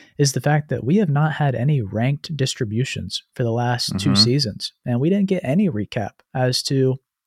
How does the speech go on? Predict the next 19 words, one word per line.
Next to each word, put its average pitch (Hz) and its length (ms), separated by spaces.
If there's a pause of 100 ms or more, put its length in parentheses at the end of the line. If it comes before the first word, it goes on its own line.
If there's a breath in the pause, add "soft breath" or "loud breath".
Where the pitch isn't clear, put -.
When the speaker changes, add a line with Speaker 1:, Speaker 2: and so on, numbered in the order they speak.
(380)
Speaker 1:
how - 160
did 208 140
Speaker 2:
Where 202 120
people - 320
are - 20
Speaker 1:
ranked 160 260
Speaker 2:
finishing. 147 260
Speaker 1:
arenas 190 340
go? 220 340
Speaker 2:
Mm-hmm. 117 240 (100)
Speaker 1:
How 165 220
did 226 140
we 240 160
do? 190 440 (160)
We 160 120
have 175 240
no 156 480
idea. 143 640
So 120 380